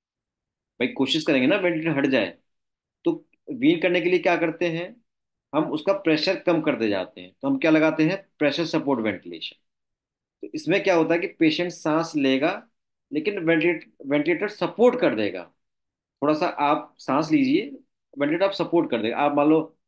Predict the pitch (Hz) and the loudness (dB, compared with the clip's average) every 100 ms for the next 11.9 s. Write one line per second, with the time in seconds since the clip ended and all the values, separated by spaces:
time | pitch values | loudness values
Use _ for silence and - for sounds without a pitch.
0 | _ - 131 143 165 175 175 165 160 160 | _ -10 -2 0 0 2 4 4 4 2
1 | 180 196 151 151 156 160 160 - 156 131 | 0 -4 -2 -2 0 -2 -4 -8 -4 -2
2 | 123 110 107 101 98 92 90 _ _ _ | -2 -2 -2 -4 -6 -8 -14 _ _ _
3 | _ _ 143 156 170 170 160 160 185 180 | _ _ -2 2 2 2 0 4 4 4
4 | 190 196 165 160 175 151 156 - 117 110 | 4 2 0 -2 -2 2 0 0 -2 -2
5 | 104 98 98 95 - _ _ _ _ - | -2 -4 -6 -8 -12 _ _ _ _ -14
6 | - _ - 131 131 196 208 170 185 175 | -14 _ -14 -8 -6 0 2 4 4 4
7 | 135 123 - - - 196 - 165 156 180 | 2 0 -8 -20 -8 -6 -2 0 4 2
8 | - 180 160 151 185 165 120 135 117 98 | 2 0 0 -2 -6 -6 -2 -2 -2 -8
9 | 87 - - 135 175 160 131 123 - 127 | -10 -18 -12 -4 -4 -2 -2 -2 -4 -4
10 | 117 117 104 95 92 90 _ _ - _ | -4 -2 -2 -4 -8 -14 _ _ -18 _
11 | _ _ - 170 185 214 151 165 208 | _ _ -2 0 2 0 2 2 2